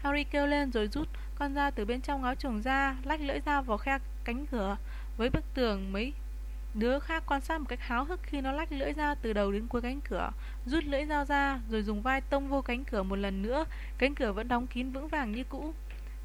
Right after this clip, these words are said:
Đã vậy, Harry ngó, khi Harry ngó xuống con dao của mình thì nó thấy lưỡi dao đã bị tan chảy rồi.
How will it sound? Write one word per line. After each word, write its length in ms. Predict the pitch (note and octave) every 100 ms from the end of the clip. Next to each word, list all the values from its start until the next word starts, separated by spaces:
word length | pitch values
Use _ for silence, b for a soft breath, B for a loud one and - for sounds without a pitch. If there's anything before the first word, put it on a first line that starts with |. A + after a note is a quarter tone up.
| A#3
Đã 140 | B3
vậy, 240 | D#4 C#4
Harry 440 | A#3 C4 C#4+ D4 C#4 - -
ngó, 380 | C4 B3+ B3 B3 C4+ - - -
khi 200 | - D4+
Harry 300 | D4 C#4+ C#4+
ngó 200 | C4+ B3
xuống 200 | B3+ C4+
con 200 | C4+ C#4
dao 160 | D4 C4+
của 140 | F#3+
mình 340 | G3+ G#3 F#3+ F#3
thì 120 | G3
nó 140 | F#3+ G3+
thấy 240 | G#3+ A#3
lưỡi 200 | A#3+ C4
dao 180 | D4 C#4
đã 80 | C4
bị 100 | C4+
tan 220 | C4 C4
chảy 220 | A#3 F#3
rồi. 300 | G#3 G3 G3